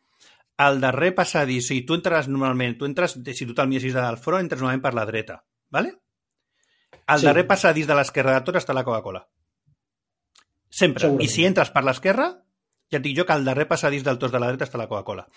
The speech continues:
Speaker 2: Això només a cam-, només canvia a França. A
Speaker 1: Bueno, clar,
Speaker 2: França, alguna
Speaker 1: és que,
Speaker 2: cadena
Speaker 1: és, és que
Speaker 2: francesa,
Speaker 1: fun-
Speaker 2: ho tenen, tenen la Coca-Cola amagada, amb un, amb un, amb un, i,
Speaker 1: Sí,
Speaker 2: i les,
Speaker 1: i, eh, per
Speaker 2: les aigües, i, i
Speaker 1: Clar,
Speaker 2: coses,
Speaker 1: sí,
Speaker 2: sí,
Speaker 1: per,
Speaker 2: sí.
Speaker 1: perquè al final tot el, si, si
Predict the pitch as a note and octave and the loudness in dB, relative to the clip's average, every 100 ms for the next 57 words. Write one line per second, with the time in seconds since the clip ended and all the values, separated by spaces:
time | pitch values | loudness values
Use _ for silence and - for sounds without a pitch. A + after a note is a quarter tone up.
0 | - - - - - - E3+ B3+ C#4+ D4 | -20 -20 -20 -20 -8 -4 2 6 8 6
1 | B3+ A3+ G#3+ G#3 G#3+ A3 B3+ - - A#3+ | 6 4 4 0 0 4 4 2 -2 2
2 | C4+ C4 C#4+ D4 D4 - - G3 D#3+ A#2 | 4 6 8 6 4 -6 -2 0 0 -2
3 | - - - _ _ _ _ _ _ _ | -6 -16 -20 _ _ _ _ _ _ _
4 | _ _ _ _ _ _ _ - F#3+ G#3 | _ _ _ _ _ _ _ 0 6 8
5 | C4 - C4 A3 G#3+ E3 F#3+ F#3 F3+ F#3 | 8 6 6 8 6 8 8 8 8 6
6 | - B3 C#4 C#4+ - A#3 C4 C4 - C#4 | 8 8 10 8 8 8 8 6 6 6
7 | C#4 B3 G#3 G#3+ B3 G#3+ F3+ F#3 D3 - | 6 4 0 4 4 6 4 2 2 -4
8 | - - _ _ D#3+ G#3+ A3+ - - E3+ | -12 -20 _ _ -2 -2 -4 -10 -6 -4
9 | F#3+ E3 E3 G3+ G#3+ F3+ F3+ F3 F3 D3+ | -2 -2 -2 -2 -2 -4 -10 -12 -8 -8
10 | - - _ _ - - - D#3 D3+ E3+ | -10 -20 _ _ -10 -8 -6 -4 4 6
11 | D3+ D3+ D3+ D#3 - F#3+ E3+ E3 B3 F#3+ | 6 6 4 4 2 4 4 4 2 2
12 | D#3 C3+ - D#3+ D#3 D3+ - _ C3 E3+ | 2 2 -2 -4 -4 -4 -10 _ -4 4
13 | F3+ D3 D#3 - D3 E3+ C3 B2+ C#3+ F3 | 6 6 2 2 2 2 0 -2 0 -2
14 | F#3 F3 G3+ F#3 - - C#3 | 0 0 0 -2 -8 -6 -6